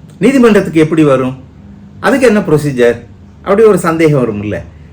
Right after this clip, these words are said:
அது என்ன பண்ணுவாங்கன்னா, கோர்ட்ல வந்து, அஹ், ரெஜிஸ்ட்ரி அப்படின்னு சொல்லுவோம். நீதிமன்ற அலுவலகம், அந்தந்த நீதிமன்றத்துக்குன்னு இருக்கக்கூடிய அலுவலகம்.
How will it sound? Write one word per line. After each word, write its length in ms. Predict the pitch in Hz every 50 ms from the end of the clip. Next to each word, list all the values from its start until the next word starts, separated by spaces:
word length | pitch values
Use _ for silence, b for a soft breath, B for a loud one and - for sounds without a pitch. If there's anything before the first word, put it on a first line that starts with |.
| B B
அது 160 | - 180 196
என்ன 140 | 214 254 302
பண்ணுவாங்கன்னா, 680 | 285 254 208 196 190 180 180 180 196 240 247 226 - - -
கோர்ட்ல 380 | 202 240 277 277 - - 208 190
வந்து, 320 | 170 156 160 165 175 185 180 170 147 143 135 131 131 127 131 - B B B B B -
அஹ், 240 | 127 131 127 127 123
ரெஜிஸ்ட்ரி 800 | 147 170 185 196 262 - - - - - 208 220 208 165 123 - -
அப்படின்னு 320 | 143 131 123 131 139 156 156
சொல்லுவோம். 320 | - 226 90 85 - - - - - - - - - - -
நீதிமன்ற 680 | - 151 196 254 247 277 269 233 214 208 208 226 277 269
அலுவலகம், 520 | 220 214 214 208 196 175 147 127 104 - - -
அந்தந்த 460 | 98 107 117 139 - - 226 233 214
நீதிமன்றத்துக்குன்னு 920 | 202 220 233 247 226 233 214 208 202 180 - 185 - 185 202 233 277 311
இருக்கக்கூடிய 380 | 220 - 202 175 165 156 175 208
அலுவலகம். 640 | 202 160 147 143 143 143 131 113 95 92 - -